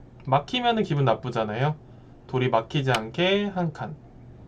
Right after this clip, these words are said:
두 칸을 벌렸는데 세 칸을 벌렸죠? 그럼 이런 거는,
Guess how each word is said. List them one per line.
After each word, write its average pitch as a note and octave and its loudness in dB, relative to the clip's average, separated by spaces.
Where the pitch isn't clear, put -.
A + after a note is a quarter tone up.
두 D#3+ -6
칸을 G3+ 8
벌렸는데 D#3+ 8
세 G3 -2
칸을 A3+ 4
벌렸죠? A2+ 2
그럼 A#2 -8
이런 B2 2
거는, E3+ 2